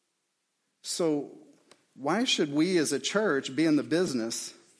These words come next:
of celebrating people that don't have a love affair with God? Why should we keep patting people on the back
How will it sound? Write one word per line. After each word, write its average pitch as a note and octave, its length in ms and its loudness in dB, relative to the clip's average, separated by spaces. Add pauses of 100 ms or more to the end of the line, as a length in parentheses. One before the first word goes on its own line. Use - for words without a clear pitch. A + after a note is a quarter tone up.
(1700)
of C3+ 140 -4
celebrating C#3+ 720 0
people A#2+ 540 -8 (1040)
that C3+ 160 -6
don't D#3+ 160 0
have E3 160 0
a C#3 40 0
love E3+ 220 0
affair D3+ 380 -2
with D#3 180 -4
God? D#3+ 380 -6 (2250)
Why F#3+ 160 2
should G#3 180 0
we D#3 60 2
keep G3+ 300 -4
patting F#3+ 280 0
people F3 340 0
on D#3+ 120 4
the C#3 60 0
back D#3 420 -2